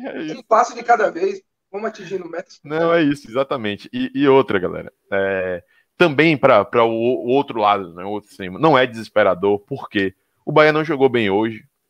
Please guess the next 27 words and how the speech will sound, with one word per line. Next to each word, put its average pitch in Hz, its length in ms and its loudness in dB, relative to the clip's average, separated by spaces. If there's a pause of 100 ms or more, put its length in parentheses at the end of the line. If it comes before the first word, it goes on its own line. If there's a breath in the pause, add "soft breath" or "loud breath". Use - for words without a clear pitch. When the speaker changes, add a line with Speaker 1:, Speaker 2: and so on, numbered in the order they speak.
Speaker 1:
o 101 80 -6
Bahia 107 320 4
não 117 180 0
jogou 110 300 0
bem 98 400 -4 (400)
na 101 160 0
partida 101 360 0
contra 104 240 -4
o 95 40 -2
América, 90 400 -6 (500)
mas 139 140 4
o 151 40 2
Bahia 160 160 6
jogou 156 220 4
bem 147 240 2
contra 127 520 -2
o, 104 260 -6
o 104 60 -6
Palmeiras, 113 640 0
em 139 140 2
outras 135 300 4
oportunidades 113 520 0
também 104 220 -6
teve 101 180 -6
um 101 40 -4
rendimento 95 480 -6
bom. 87 200 -8